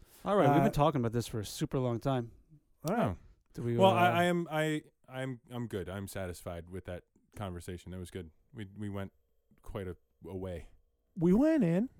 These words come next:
Speaker 3: <laughs>
Speaker 2: to it.
Speaker 1: Yeah.
Speaker 3: Did a
Speaker 2: Yeah,
Speaker 3: deep
Speaker 2: yeah, yeah.
Speaker 3: dive.
Speaker 2: Yeah, I think, um, you know, I, I, b-, final thoughts, right, are that it's, it's, it's quite an undertaking to think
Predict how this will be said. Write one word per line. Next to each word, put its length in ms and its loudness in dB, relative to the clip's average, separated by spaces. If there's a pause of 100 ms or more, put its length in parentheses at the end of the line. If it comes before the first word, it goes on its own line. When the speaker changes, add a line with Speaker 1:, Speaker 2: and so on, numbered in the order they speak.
Speaker 3:
<laughs> 80 0
Speaker 2:
to 220 6
it. 260 0 (320)
Speaker 1:
Yeah. 220 2
Speaker 3:
Did 160 0
a 20 2
Speaker 2:
Yeah, 60 6
Speaker 3:
deep 80 6
Speaker 2:
yeah, 80 6
yeah. 120 6
Speaker 3:
dive. 180 -6 (240)
Speaker 2:
Yeah, 280 8
I 100 4
think, 360 0
um, 480 6 (420)
you 200 6
know, 260 0
I, 100 2 (220)
I, 400 2 (720)
b-, 180 -2
final 340 6
thoughts, 500 -2
right, 300 2
are 140 4
that 320 2 (480)
it's, 480 -2 (640)
it's, 300 0 (720)
it's 200 2
quite 340 2
an 100 0
undertaking 760 -2 (320)
to 160 -2
think 340 -2